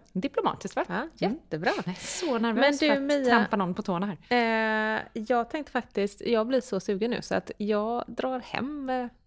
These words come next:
Speaker 2: Maxen.
Speaker 1: Jaha,
Speaker 2: Ja.
Speaker 1: ja, det gör du.
Speaker 2: Mm.
Speaker 1: Dra, d-, alltså släpar hem efter dig.
Speaker 2: Nej, jag bär den på lätta armar.
Speaker 1: Ja, perfekt.
Speaker 2: <laughs> Friska.
Speaker 1: Det tycker jag du ska göra. Det är en jättebra idé.
Speaker 2: Ja.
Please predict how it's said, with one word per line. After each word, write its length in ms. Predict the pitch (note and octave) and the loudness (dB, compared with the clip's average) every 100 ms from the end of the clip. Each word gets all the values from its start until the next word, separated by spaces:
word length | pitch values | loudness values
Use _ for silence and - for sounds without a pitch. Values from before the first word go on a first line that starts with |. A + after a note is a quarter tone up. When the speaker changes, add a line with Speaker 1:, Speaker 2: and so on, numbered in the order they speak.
| - | -8
Speaker 2:
Maxen. 540 | G3+ - - - F#3 - _ _ _ | -4 -4 -4 -4 -4 -6 _ _ _
Speaker 1:
Jaha, 160 | E4 D#4 B4+ B4 | 0 4 4 4
Speaker 2:
Ja. 240 | E3 F#3 - | 0 -4 2
Speaker 1:
ja, 180 | G#3+ F#4+ | 4 6
det 60 | |
gör 140 | B4 G3+ | 6 4
du. 320 | - F#3+ A3 | 2 -4 -4
Speaker 2:
Mm. 100 | E4 - | -4 -2
Speaker 1:
Dra, 360 | A3+ D4+ G4+ G#3+ G3+ | 4 6 6 0 0
d-, 60 | - | 0
alltså 200 | A#3+ B3 | 0 0
släpar 480 | C#4 G#3+ - D#4 | 2 2 4 2
hem 220 | C4 G3 D#3 | 4 2 0
efter 200 | E3 - | -2 -6
dig. 180 | F3+ - - - - - | -6 -10 -20 -20 -20 -2
Speaker 2:
Nej, 220 | - - - - - | 0 2 -2 -8 -6
jag 280 | C#4 D4+ D#4 - | -2 -2 -4 2
bär 180 | C4 A#3+ | 2 4
den 180 | B3+ | 0
på 100 | B3 | 0
lätta 320 | B3+ - - A3+ | -2 -2 0 0
armar. 360 | A3+ G3+ G3 - | 2 2 0 2
Speaker 1:
Ja, 200 | A3+ E4+ - - G3+ E3 | 2 2 -2 -2 -2 4
perfekt. 480 | C#4 D4 G#4 - | 4 4 0 -8
Speaker 2:
<laughs> 60 | - | -8
Friska. 380 | A#3 B3 - - | -4 -4 -2 0
Speaker 1:
Det 60 | G#3 | 0
tycker 160 | E4+ | 2
jag 80 | F4 | 0
du 60 | E4+ | 0
ska 140 | D4+ | 2
göra. 180 | F3 D#3+ - - - | 2 2 -4 -20 -10
Det 60 | |
är 40 | C4+ | -4
en 40 | |
jättebra 380 | C4+ - G#3+ C#4 | -4 -4 0 0
idé. 160 | A3+ - - | 0 -4 -2
Speaker 2:
Ja. 120 | B3+ | 0